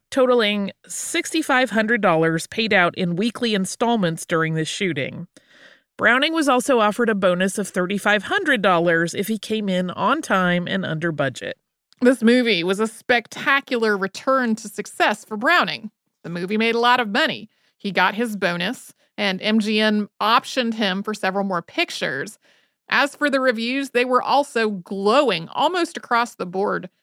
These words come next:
Speaker 2: In its review, the New Yorker said, quote, "To Mister Todd Browning, all honor."
Speaker 1: His next two pictures, The Mystic and The Black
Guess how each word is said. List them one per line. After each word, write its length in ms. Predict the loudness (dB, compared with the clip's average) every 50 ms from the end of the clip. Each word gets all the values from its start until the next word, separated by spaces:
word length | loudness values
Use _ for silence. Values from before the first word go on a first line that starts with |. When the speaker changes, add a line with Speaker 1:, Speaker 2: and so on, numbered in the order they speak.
| _ _ _ _ _ _ _ 0
Speaker 2:
In 120 | 4 4
its 200 | 4 4 2 2
review, 480 | 2 2 2 2 0 -2 0 0 0 2
the 160 | 2 2 2
New 140 | 2 2 2
Yorker 380 | 2 4 4 2 2 0 -4 -2
said, 340 | 0 0 0 0 0 -2
quote, 340 | 0 2 2 2 2 -2 _ -8
"To 160 | -4 -2 -2
Mister 360 | -2 -2 -4 -2 -2 -2 -2
Todd 380 | 0 2 2 4 4 2 0 -2
Browning, 560 | -2 0 0 0 0 0 -2 -2 -4 -4 -6 _ _ _ 0 2
all 340 | 4 6 6 4 2 0 -4 -6
honor." 480 | -4 -4 -2 -2 -4 -6 -8 -10 -12 _ _ _ _ _ _ _ _ _ _
Speaker 1:
His 220 | -2 0 0 0 0
next 280 | 0 -2 -2 -4 -4
two 160 | -2 0 0
pictures, 640 | 2 2 0 0 0 2 2 2 4 4 2 0 -2 0
The 120 | 0 2
Mystic 540 | 4 2 2 0 0 -2 -2 -2 -2 -4 -2
and 260 | 0 2 2 2 2
The 100 | 0 0
Black 260 | 0 2 2 2 0